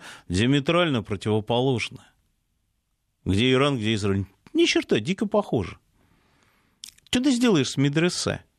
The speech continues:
Ничего, медресе в Куме и работают. Логика железная. Аллах не позволит,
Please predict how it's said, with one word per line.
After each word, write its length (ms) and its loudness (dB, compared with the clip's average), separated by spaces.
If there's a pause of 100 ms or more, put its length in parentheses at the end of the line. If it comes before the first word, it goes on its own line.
Ничего, 760 0
медресе 480 0
в 100 -8
Куме 320 2
и 40 0
работают. 680 -6 (1500)
Логика 800 0 (840)
железная. 1000 0 (760)
Аллах 420 -2
не 60 -2
позволит, 800 -4